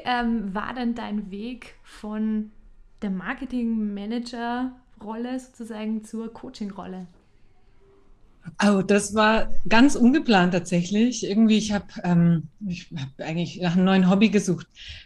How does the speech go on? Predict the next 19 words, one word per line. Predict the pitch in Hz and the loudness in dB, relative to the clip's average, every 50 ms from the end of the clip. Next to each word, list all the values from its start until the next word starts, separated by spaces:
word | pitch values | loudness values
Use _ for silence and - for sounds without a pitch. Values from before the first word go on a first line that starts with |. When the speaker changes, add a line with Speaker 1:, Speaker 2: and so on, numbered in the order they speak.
| _ | _
Speaker 2:
Hab | - - | -20 -6
früher | - 208 202 185 | -2 0 0 2
Handball | 196 226 226 220 208 208 | 2 0 0 0 0 0
gespielt | 208 214 208 - - - 214 208 214 208 208 208 202 - | 0 0 -2 -4 -2 2 4 6 6 6 6 4 2 0
und | 190 190 | -2 -2
hab | 196 202 196 | -2 -2 -2
mich | 190 190 180 | -4 -4 -2
dann | - 190 190 185 | -2 -2 0 2
aber | 180 175 180 | 4 2 4
dummerweise | 175 190 185 180 175 175 170 170 180 151 | 4 4 2 2 4 2 2 0 0 -4
oft | 165 - - | -8 -6 -2
verletzt. | 185 175 190 202 190 - | 0 2 2 0 0 -4
Irgendwie | 175 190 202 190 | -2 -2 0 2
war | 196 190 | 2 4
ich | 185 208 | 4 4
nicht | 214 208 214 | 4 4 2
dafür | 214 202 - 220 185 | 0 2 2 2 4
gemacht, | 202 202 196 202 269 320 - - - | 4 6 6 4 4 2 0 -2 0
ne? | 185 185 247 311 - | 6 6 6 6 4